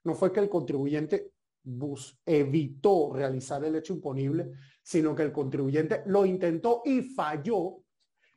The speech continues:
La lectura que se hace, ah, de ella da muy buena cuenta Pepe en el libro. Este, bueno,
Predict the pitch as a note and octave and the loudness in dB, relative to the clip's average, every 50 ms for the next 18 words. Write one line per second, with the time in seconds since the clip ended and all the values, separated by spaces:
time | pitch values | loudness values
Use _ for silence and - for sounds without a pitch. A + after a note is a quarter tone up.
0 | _ _ _ _ _ _ D#3+ E3 D#3+ E3 E3 E3+ E3 E3 - - G3+ G3+ G#3 A3 | _ _ _ _ _ _ -8 -2 0 0 0 0 -2 -4 -2 -2 -2 0 0 -2
1 | G#3 A3 A3 G#3+ - A#3+ A#3 G3 F#3 F3+ - G#3+ G3+ - _ _ _ _ _ _ | -4 -6 -8 -4 -4 -2 0 0 -2 -2 -4 -8 -10 -10 _ _ _ _ _ _
2 | C#3+ C#3 - - D3+ B2+ C#3 C3+ C#3+ D#3+ F3 E3+ G3 F#3 F#3 F3+ D#3+ E3+ G3+ A3 | -10 -10 -8 -10 -2 2 4 4 6 6 6 6 4 4 4 4 2 2 2 2
3 | G#3+ F#3 F3+ F#3 F3+ F3 F3 F3 - F#3 F3 E3+ E3+ E3+ F#3 F3+ - F#3 F3+ - | 2 4 2 2 2 0 -4 -4 -4 -4 -2 -2 -2 -4 -6 -4 -4 -6 -4 -4
4 | G#3 G3+ A3 A3 G#3+ A3+ G#3+ G3 F#3 G3 F#3+ - - - - _ _ _ _ _ | -6 -6 -4 -6 -6 -6 -4 -4 -4 -4 -6 -12 -18 -20 -20 _ _ _ _ _
5 | _ _ - F#3+ E3 - - F3+ - - D3+ A3 A3+ F#3 - - - - | _ _ -2 -2 -2 0 -2 -4 -4 2 4 4 4 4 2 -2 -8 -14